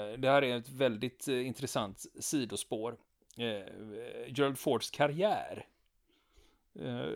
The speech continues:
uppe på topppositionerna. Eh, det var ju så att, eh, Nixon hade ju en vicepresident som hette Spiro Agnew.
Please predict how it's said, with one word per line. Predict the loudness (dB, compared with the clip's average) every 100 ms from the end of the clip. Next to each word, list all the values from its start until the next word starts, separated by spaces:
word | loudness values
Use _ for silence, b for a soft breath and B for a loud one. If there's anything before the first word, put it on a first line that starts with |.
| -4
uppe | -6 -4
på | -4 -2 -2
topppositionerna. | 2 0 0 -6 -4 -2 -2 -4 -4 -4 -6 -8 b b b b _
Eh, | 0 0 0
det | 0
var | 2
ju | 2
så | 4 2
att, | 2
eh, | -6 -4 -4 -4
Nixon | 0 0 0 0
hade | 2 2
ju |
en | 0
vicepresident | -2 -4 -4 -4 -4 -4 -4 -4 -4
som | -6
hette | -6 -6
Spiro | -2 -2 0
Agnew. | 0 -2 -4 -4 -4